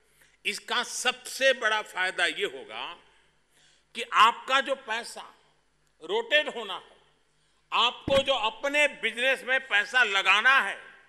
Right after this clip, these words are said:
उसकी कमी आपको नहीं होगी, आपका पैसा फंसेगा नहीं, आपकी कैश साइकिल टूटेगी नहीं।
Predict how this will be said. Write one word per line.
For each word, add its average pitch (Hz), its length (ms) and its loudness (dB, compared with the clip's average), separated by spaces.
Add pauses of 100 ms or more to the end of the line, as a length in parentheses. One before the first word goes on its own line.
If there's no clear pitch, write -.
(600)
उसकी 214 460 0
कमी 214 640 0
आपको 180 440 0
नहीं 160 400 -4
होगी, 240 560 0 (600)
आपका 185 500 4
पैसा 170 520 2
फंसेगा 240 680 4
नहीं, 262 480 6 (560)
आपकी 185 520 4
कैश 185 480 2
साइकिल 165 600 0
टूटेगी 175 600 0
नहीं। 104 280 -14